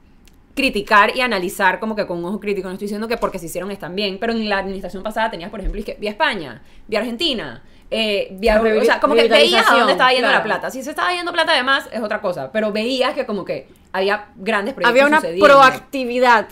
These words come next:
Speaker 2: de la alcaldía.
Speaker 1: Había grandes proyectos sucediendo. Entonces, Fábrega como que se medio pierde por meses y de la nada aparece para dar una pésima idea de un proyecto que nadie quiere y la gente dice que no, y luego vuelve y se, como que desaparece, y entonces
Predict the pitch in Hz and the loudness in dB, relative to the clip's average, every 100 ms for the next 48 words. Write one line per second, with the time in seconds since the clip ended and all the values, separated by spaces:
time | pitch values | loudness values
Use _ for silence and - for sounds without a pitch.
0 | - 208 240 220 196 180 180 175 156 185 | -8 0 0 0 -2 -4 -2 -4 -4 -2
1 | 214 226 220 233 185 170 208 208 156 156 | 0 0 -4 -6 -6 -6 -8 -10 -8 -6
2 | 156 131 139 160 175 220 226 - 196 196 | -6 -8 -10 -10 -4 -2 -4 -6 -2 0
3 | 202 214 208 190 175 - 165 156 147 208 | 2 0 -2 -6 -8 -10 -10 -10 -8 -4
4 | 202 185 202 180 - - 185 190 185 139 | -2 -2 -4 -6 -8 -12 -8 -8 -8 -12
5 | 147 - 160 147 143 156 - 147 156 185 | -12 -12 -12 -10 -8 -8 -6 -8 -8 -8
6 | 165 143 147 156 - - 175 185 160 147 | -8 -8 -10 -14 -14 -10 -10 -10 -12 -10
7 | 147 156 160 151 175 127 135 143 165 214 | -10 -12 -14 -14 -14 -14 -14 -14 -6 -4
8 | 165 175 160 143 214 160 190 339 269 262 | -4 -6 -8 -10 -12 -12 -8 -4 0 -2
9 | - - - - 185 185 196 196 262 185 | -4 -14 -20 -8 -2 0 2 0 -2 -6
10 | 180 160 147 147 151 170 254 240 214 208 | -8 -12 -12 -12 -10 -4 -2 -2 -4 -6
11 | 160 147 - 160 156 | -8 -14 -14 -14 -14